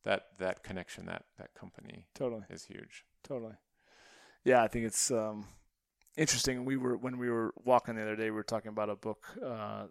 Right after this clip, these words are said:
Speaker 2: that I've read that you've done workshops for called Radical Honesty
Speaker 1: Mm-hmm.
Speaker 2: <clears throat> that I thought was interesting. But I think, again, that the underlying, not surprising that we've kind of both been doing,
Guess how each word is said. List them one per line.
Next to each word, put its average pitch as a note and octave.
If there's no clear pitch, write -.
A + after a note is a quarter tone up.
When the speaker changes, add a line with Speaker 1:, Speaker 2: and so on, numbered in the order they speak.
Speaker 2:
that A2+
I've A2
read G2+
that G#2
you've B2
done G#2
workshops A#2
for A#2
called A2
Radical A2
Honesty G#2+
Speaker 1:
Mm-hmm. B2+
Speaker 2:
<clears throat> -
that B2
I A2
thought -
was -
interesting. B2+
But A#2+
I C3
think, C3
again, A#2
that A2
the A#2+
underlying, A#2
not C#3+
surprising B2+
that A2+
we've A#2
kind A#2
of G#2+
both A2+
been A2+
doing, G#2+